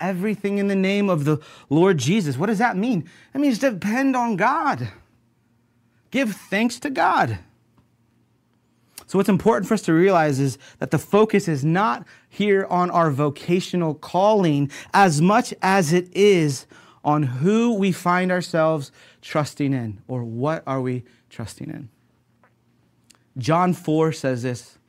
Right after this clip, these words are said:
"I sent you to reap for that which you did not labor. Others have labored before us.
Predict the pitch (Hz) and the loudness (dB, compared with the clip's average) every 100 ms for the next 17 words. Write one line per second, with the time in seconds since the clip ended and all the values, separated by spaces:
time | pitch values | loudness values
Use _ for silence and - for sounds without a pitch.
0 | _ _ _ - 175 - 233 240 208 175 | _ _ _ -4 -4 -2 -2 2 2 2
1 | 151 214 202 170 151 202 185 156 131 139 | 2 0 -2 -2 0 0 -2 -6 -6 -4
2 | 202 240 214 156 208 202 - - 165 170 | -2 0 0 2 2 0 -8 -4 2 2
3 | 160 147 156 160 156 - - _ _ _ | 2 0 2 2 0 -6 -10 _ _ _
4 | _ - 220 233 262 208 214 170 180 220 | _ 0 2 4 0 0 0 0 2 4
5 | 185 170 135 160 - 226 233 175 135 - | 4 2 0 -2 4 4 4 2 -4 -8
6 | - | -18